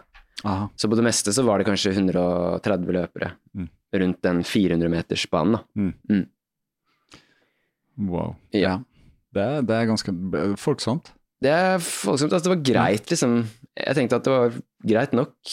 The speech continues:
Speaker 2: til starten med tjuefire timer.
Speaker 1: Mm.
Speaker 2: Ehm, men når seks timers kom,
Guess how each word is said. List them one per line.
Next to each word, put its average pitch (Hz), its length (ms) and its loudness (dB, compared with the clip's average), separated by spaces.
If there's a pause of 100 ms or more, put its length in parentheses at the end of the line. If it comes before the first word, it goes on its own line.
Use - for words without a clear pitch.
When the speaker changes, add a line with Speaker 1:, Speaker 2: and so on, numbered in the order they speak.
(420)
Speaker 2:
til 127 120 0
starten 104 320 0
med 95 100 2
tjuefire 95 240 0
timer. 160 300 0 (180)
Speaker 1:
Mm. 92 140 -4 (640)
Speaker 2:
Ehm, 110 460 4 (180)
men 113 460 4 (840)
når 120 120 2
seks - 320 -4
timers 95 260 2
kom, 147 260 2